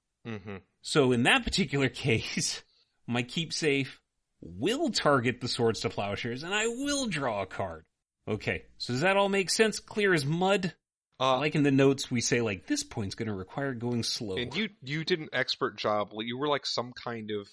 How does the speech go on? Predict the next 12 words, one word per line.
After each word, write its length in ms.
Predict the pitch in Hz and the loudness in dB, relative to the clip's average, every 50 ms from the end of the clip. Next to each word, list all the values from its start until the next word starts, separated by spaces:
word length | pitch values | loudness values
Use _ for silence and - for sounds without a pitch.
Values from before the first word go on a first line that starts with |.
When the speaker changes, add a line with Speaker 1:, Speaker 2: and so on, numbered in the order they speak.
| _ - | _ -6
Speaker 1:
of 220 | 110 104 101 101 | -6 -6 -6 -6
rules 380 | 113 113 117 127 127 123 - - | -8 -6 -4 -4 -4 -4 -6 -6
explaining 580 | - - - - - 113 110 110 107 101 98 - | -8 -8 -8 -6 -6 -6 -6 -6 -8 -10 -12 -16
prodigy. 800 | - - - - 107 98 98 95 95 - - - - - 110 - _ _ _ _ _ - | -18 -10 -6 -4 -2 -2 -4 -6 -8 -12 -14 -16 -16 -18 -20 -20 _ _ _ _ _ -10
Uh, 240 | 95 92 95 123 | -8 -4 -2 -2
Speaker 2:
Oh, 40 | 120 | -2
was 280 | 110 104 110 113 110 - | -2 -2 -2 -2 -2 -2
Speaker 1:
there. 100 | 113 101 | -2 -2
Speaker 2:
I? 200 | 92 98 95 - | -2 -4 -6 -6
Speaker 1:
Yes. 400 | 107 101 - - - - - - - - - - 113 | -8 -8 -8 -8 -8 -8 -8 -10 -12 -16 -14 -8 -6
Speaker 2:
Okay. 480 | 143 147 - - - 104 92 82 - - _ _ _ _ _ _ _ | -6 -6 -6 -8 -8 -8 -8 -10 -14 -20 _ _ _ _ _ _ _
Speaker 1:
So, 540 | - - - 107 98 98 104 104 95 - | -12 -8 -6 -6 -4 -4 -4 -4 -6 -8